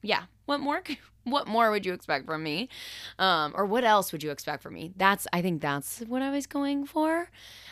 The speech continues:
I asked for some questions on the Uneducated Instagram. So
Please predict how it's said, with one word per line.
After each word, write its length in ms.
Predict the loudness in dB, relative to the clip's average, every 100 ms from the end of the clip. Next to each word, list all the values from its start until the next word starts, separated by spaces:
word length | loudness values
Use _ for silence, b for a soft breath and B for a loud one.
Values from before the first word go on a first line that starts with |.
| B
I 80 | 6
asked 240 | 8 6
for 100 | 0
some 160 | -2 0
questions 440 | 0 0 0 -2 -2
on 300 | -4 -4 -6
the 340 | -8 -6 -6 -4
Uneducated 760 | -2 0 0 0 0 2 0 -2
Instagram. 760 | -4 -4 -4 -4 -4 -4 -6 -6
So 380 | 2 4 4